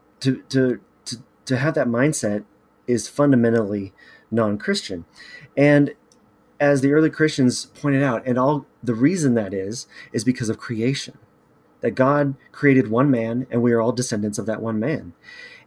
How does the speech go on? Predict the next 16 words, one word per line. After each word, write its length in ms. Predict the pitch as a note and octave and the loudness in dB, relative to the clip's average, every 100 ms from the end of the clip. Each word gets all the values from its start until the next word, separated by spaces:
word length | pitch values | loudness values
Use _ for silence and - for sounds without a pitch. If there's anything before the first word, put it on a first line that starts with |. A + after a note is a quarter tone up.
| - | 0
And, 600 | B2+ B2 B2 B2 A#2+ - _ _ _ _ _ _ _ _ _ | 4 6 6 4 2 -2 _ _ _ _ _ _ _ _ _
and 120 | C#3+ | -2
I 240 | D3 D3+ D3+ | 0 2 2
think 200 | D3 E3+ | 0 -2
it's 120 | C#3+ | 0
wonderful 340 | C#3+ E3 C#3 | 0 0 0
that 140 | B2 A2+ | 0 2
we 100 | C#3+ | 2
as 100 | C#3 | 0
Christians 380 | - D3 B2 - | -2 -2 -2 -2
can 140 | B2+ | -4
appeal 400 | A2+ - D3 C3 | -6 -2 0 0
to 120 | - | -2
God, 300 | A2+ B2 B2+ | -2 0 0
our 140 | B2 B2 | -2 -4
creator, 720 | - A2+ A#2 D3+ A#2 G#2+ | -4 -4 0 0 -2 -4